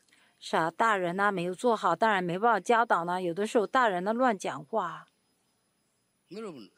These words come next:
Speaker 2: 응답을 딱 받은 사람은 다릅니다. 그렇지, 알죠? 다르다니까요.
Speaker 1: 各位啊，蒙到应允的人不同啊，看就知道的。
Speaker 2: 그래서 우리가 교육자들 많이 있지만 벌써 응답한 사람 달라요. 그러니까 알죠? 아, 저 어렵겠다 싶어요.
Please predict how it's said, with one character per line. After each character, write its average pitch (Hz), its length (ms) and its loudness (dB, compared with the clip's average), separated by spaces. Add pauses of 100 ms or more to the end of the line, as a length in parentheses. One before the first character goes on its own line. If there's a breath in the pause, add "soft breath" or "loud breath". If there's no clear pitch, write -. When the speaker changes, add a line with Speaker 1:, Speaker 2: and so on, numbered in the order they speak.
(160)
Speaker 2:
응답을 202 460 -10
딱 185 200 -16
받은 165 160 -14
사람은 185 320 -16 (380)
다릅니다. 214 540 -14
그렇지, 139 180 -20
알죠? 139 480 -14
다르다니까요. 175 800 -18 (260)
Speaker 1:
各 233 120 2
位 214 80 6
啊， 190 100 2
蒙 170 180 -4
到 226 140 2
应 269 200 4
允 170 120 2
的 208 80 2
人 190 180 2
不 262 140 -2
同 175 260 -6
啊， 170 160 -8
看 240 220 -4
就 190 140 -6
知 190 160 -12
道 185 200 -2
的。 - 300 -12
Speaker 2:
그래서 - 220 -20
우리가 139 220 -20 (680)
교육자들 220 420 -14
많이 202 220 -16
있지만 196 220 -18
벌써 196 260 -14
응답한 220 380 -12
사람 240 200 -20
달라요. 220 460 -12
그러니까 214 460 -14 (500)
알죠? 160 720 -14
아, 107 40 -18 (480)
저 - 640 -20
어렵겠다 - 480 -20
싶어요. - 220 -20